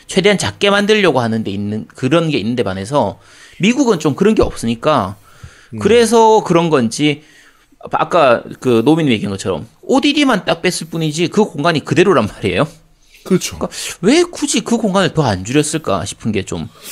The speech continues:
Speaker 1: 의아한
Speaker 2: 오디디가
Speaker 1: 부분이죠.
Speaker 2: 사-, 잡아먹는 사이즈가 생각보다 크거든요.
Speaker 1: 그죠, 굉장히 크죠.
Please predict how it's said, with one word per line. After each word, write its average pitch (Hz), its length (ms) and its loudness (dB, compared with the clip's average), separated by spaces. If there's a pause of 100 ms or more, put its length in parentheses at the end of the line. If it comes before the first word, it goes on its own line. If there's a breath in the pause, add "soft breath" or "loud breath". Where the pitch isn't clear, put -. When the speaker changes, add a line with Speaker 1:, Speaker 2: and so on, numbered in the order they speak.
(140 loud breath)
Speaker 1:
의아한 143 300 4
Speaker 2:
오디디가 330 400 2
Speaker 1:
부분이죠. - 20 2
Speaker 2:
사-, 196 220 -2
잡아먹는 254 380 2
사이즈가 285 320 0
생각보다 311 460 -2
크거든요. 240 680 4
Speaker 1:
그죠, 120 160 2
굉장히 101 240 0
크죠. 117 340 -6